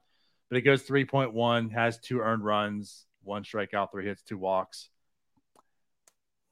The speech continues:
He did his job, per se. Like, I'll give him that. But, right, like, I don't, again, after last start tonight, I don't want any part of Bryce Wilson for,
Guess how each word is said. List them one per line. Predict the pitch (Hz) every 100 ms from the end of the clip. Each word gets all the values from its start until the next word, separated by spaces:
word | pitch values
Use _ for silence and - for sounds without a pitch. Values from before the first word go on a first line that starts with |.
| _ _
He | - - 165
did | 226 233
his | 151 98 - _ _ _
job, | - 110 104 104 110 113 120 123 -
per | - 135
se. | 120 139 135 143 -
Like, | 104 -
I'll | 110 101
give | 82 117 110
him | 101 113 104
that. | 98 98 120 - - _ _ _ _ _ -
But, | 160 143
right, | 120 101 -
like, | 120 -
I | 139
don't, | 139 127 _ _
again, | 127 127 113 92 92 _ _
after | 120 120 117
last | 131 139
start | - 139 139 -
tonight, | 117 120 127 123 _ _ _ _ _ -
I |
don't | 135 139
want | 131 113
any | 120
part | 113 131
of | 120
Bryce | 110 110 -
Wilson | 107 113 107 _ _ _ _ _ _ _ _ -
for, | 123 117 110